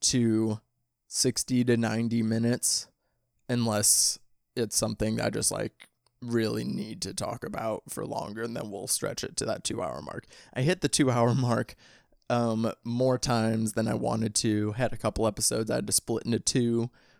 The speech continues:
which I, like, didn't plan on. So, um, you know, I wanna wrangle that in as well. You know, um, I just wanna keep coming up with ways to improve the podcast, make it as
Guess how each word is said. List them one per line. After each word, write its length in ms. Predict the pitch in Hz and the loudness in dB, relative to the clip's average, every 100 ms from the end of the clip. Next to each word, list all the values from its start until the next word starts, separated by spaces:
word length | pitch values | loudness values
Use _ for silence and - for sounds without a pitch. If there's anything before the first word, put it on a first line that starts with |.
| - | -2
which 320 | 117 110 - | 0 0 -2
I, 240 | 113 110 110 | 0 0 0
like, 320 | 113 113 - | -2 -2 -2
didn't 320 | - 120 - - | 0 0 0 -6
plan 360 | - 123 117 | -4 -2 0
on. 380 | 110 113 113 113 - _ _ _ _ _ - | 2 2 0 -4 -8 _ _ _ _ _ -8
So, 540 | - 139 127 127 127 | -2 2 4 4 2
um, 320 | - 147 147 147 | 0 -2 -2 -4
you 80 | 180 | -4
know, 200 | 185 180 196 | -4 -6 -4
I 60 | |
wanna 180 | 170 175 | -4 -2
wrangle 300 | 180 175 165 | -2 -2 -2
that 180 | 165 151 | -2 0
in 160 | 147 | -2
as 140 | 131 127 | -4 -2
well. 240 | 117 - _ - - _ | -4 -4 _ -20 -20 _
You 140 | - 123 | -2 0
know, 340 | 120 113 113 | 2 2 2
um, 380 | - 117 113 113 | 2 0 0 -2
I 180 | - 113 | -2 -2
just 260 | 107 113 - | 0 -2 0
wanna 260 | 117 113 | -2 -2
keep 320 | 110 - 139 - | -4 -6 -8 -4
coming 320 | 131 117 113 | -2 0 -2
up 140 | 110 | -2
with 160 | - - | -4 -2
ways 440 | 120 123 113 110 - _ _ - | 0 2 0 -2 -6 _ _ -4
to 320 | 135 123 117 | 2 4 4
improve 340 | 107 143 131 | 2 2 2
the 80 | 120 | 2
podcast, 640 | 113 110 110 117 113 - - - | 0 0 0 0 -2 -2 -8 -4
make 180 | 113 | -4
it 80 | 107 | -2
as 400 | 110 117 110 - | -2 -2 -4 -8